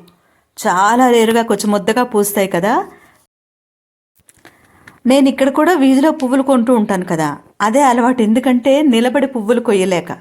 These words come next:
చాలా పువ్వులు ఉంటాయి, రోడ్డు మీద వెళ్ళే వాళ్ళందరూ కోసుకునేవారు. నాకు లోపలికి కూడా చాలా ఉంటాయి. ఆ చిన్న గేట్లో వచ్చి ఆ లోపలికి వెళ్తే నా పూజకు కావాల్సిన పువ్వులు ఉంటాయి. కానీ ఏంటంటే, నిలబడి కోసి ఒక పది నిమిషాలు, పావు గంట నిలబడితే కాళ్ళు సపోర్ట్ చేయవని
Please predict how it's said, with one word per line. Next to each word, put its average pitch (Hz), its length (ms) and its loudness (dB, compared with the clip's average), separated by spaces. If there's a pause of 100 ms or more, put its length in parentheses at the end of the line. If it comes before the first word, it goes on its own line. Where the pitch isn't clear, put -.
(920)
చాలా 220 380 0
పువ్వులు 240 340 0
ఉంటాయి, 226 340 2
రోడ్డు 214 240 2
మీద 214 180 0
వెళ్ళే 208 280 0
వాళ్ళందరూ 214 520 -2
కోసుకునేవారు. 202 1040 -2
నాకు 262 220 0
లోపలికి 254 440 0
కూడా 349 200 0 (100)
చాలా 226 220 0
ఉంటాయి. 185 300 -2
ఆ 175 40 -2
చిన్న 214 300 -2
గేట్లో 240 420 -2
వచ్చి 214 480 -2 (140)
ఆ 190 40 -2
లోపలికి 196 420 -4
వెళ్తే 185 380 -4 (440)
నా 240 120 0
పూజకు 240 380 2
కావాల్సిన 220 380 -2
పువ్వులు 220 320 0
ఉంటాయి. 185 420 -4 (580)
కానీ 294 180 2
ఏంటంటే, 277 380 4
నిలబడి 269 440 2
కోసి 240 440 0
ఒక 233 140 -2
పది 214 200 0
నిమిషాలు, 214 340 -2
పావు 208 300 -2
గంట 220 220 -4
నిలబడితే 208 540 -2
కాళ్ళు 208 320 -2
సపోర్ట్ 208 480 -6
చేయవని 196 500 -4